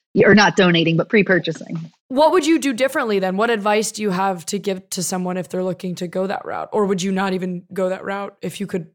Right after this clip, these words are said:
Speaker 1: I would,
Speaker 2: do it
Speaker 1: you know
Speaker 2: over?
Speaker 1: what? At that point, I had al-, I'm glad you asked that because I think a lot of people think they'll get on Kickstarter. They tell you the first seventy-two hou-, forty-eight to seventy-two hours, if you can get, like, fifty percent
Speaker 2: Mm-hmm.
Speaker 1: of your goal in, that there will be this really big surge.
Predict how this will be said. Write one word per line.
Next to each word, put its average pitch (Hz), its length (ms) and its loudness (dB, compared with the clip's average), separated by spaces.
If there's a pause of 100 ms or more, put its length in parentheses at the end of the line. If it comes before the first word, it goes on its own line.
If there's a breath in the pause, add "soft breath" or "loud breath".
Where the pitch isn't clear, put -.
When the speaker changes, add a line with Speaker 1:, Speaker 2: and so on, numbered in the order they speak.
(120)
Speaker 1:
I 247 200 8
would, 330 200 4
Speaker 2:
do 208 80 4
it 233 60 6
Speaker 1:
you 262 80 6
know 302 80 6
Speaker 2:
over? 262 80 4
Speaker 1:
what? 202 280 4
At 220 180 2
that 269 200 4
point, 269 300 -2 (100)
I 208 140 2
had 208 260 0
al-, 190 140 0
I'm 214 240 0
glad 208 260 2
you 165 100 0
asked 156 280 -6
that - 280 -4
because 185 360 0
I 185 80 2
think 202 260 0
a 185 60 4
lot 190 180 4
of 190 60 0
people 185 240 2
think 170 280 -4
they'll 170 120 2
get 190 180 6
on 196 160 4
Kickstarter. 180 760 2 (400 loud breath)
They 202 100 8
tell 247 220 6
you 247 160 6
the 220 80 6
first 208 340 2
seventy-two 202 1040 4
hou-, 185 380 4
forty-eight 208 320 4
to 190 60 -6
seventy-two 190 420 0
hours, 185 240 2
if 160 100 -10
you 175 80 2
can 190 160 0
get, 180 180 2
like, 170 180 0
fifty 202 520 2
percent 185 600 0
Speaker 2:
Mm-hmm. 185 80 0
Speaker 1:
of 165 100 2
your 165 100 2
goal 160 440 2
in, 220 420 4
that 180 180 4
there 170 160 4
will 170 140 4
be 170 120 4
this 160 220 0
really 196 440 8
big 175 220 4
surge. 185 640 4